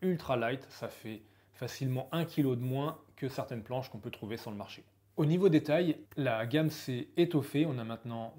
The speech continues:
des boards qui coulent, des sinkers, et on a un écart de volume entre deux tailles de dix litres. Au niveau du prix, on commence à huit cent quatre-vingt-dix-neuf euros pour la plus petite et on monte jusqu'à mille quatre-vingt-dix-neuf pour les plus grandes. On va faire le tour de la planche, donc on va comparer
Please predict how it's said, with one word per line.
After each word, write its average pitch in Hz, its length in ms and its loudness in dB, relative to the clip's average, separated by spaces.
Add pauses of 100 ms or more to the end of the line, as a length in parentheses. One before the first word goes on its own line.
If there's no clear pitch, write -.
des 135 100 0
boards 131 340 2 (100)
qui - 100 -20
coulent, 160 260 0
des 117 120 -2
sinkers, 127 580 -2 (340)
et 127 100 -6
on 120 120 -4
a 123 80 -2
un 110 160 -2
écart 143 400 0
de 123 140 -2
volume 117 400 2
entre 113 400 -8
deux 117 220 -2
tailles 143 360 2
de 143 240 6
dix 127 220 -2
litres. - 420 -12
Au 143 80 2
niveau 147 220 8
du 139 100 2
prix, 160 420 0 (380)
on 143 60 -4
commence 123 440 -6
à 107 40 -4
huit 131 160 0
cent 156 120 -2
quatre-vingt-dix-neuf 135 600 -4
euros 120 340 -6 (140)
pour 151 160 0
la 147 100 2
plus 123 140 -6
petite 139 480 -4 (100)
et 127 120 -4
on 117 80 -6
monte 117 240 -8
jusqu'à 117 360 -6
mille 127 200 -4
quatre-vingt-dix-neuf 113 800 -8 (240)
pour 143 320 -2
les 139 140 -2
plus 135 160 -8
grandes. 98 340 -10 (180)
On 127 80 -2
va 139 80 4
faire 156 160 0
le 156 140 4
tour 147 220 2
de 147 100 6
la 151 140 6
planche, 151 320 -2
donc 131 180 -8
on 127 40 -4
va 127 120 0
comparer 135 560 -2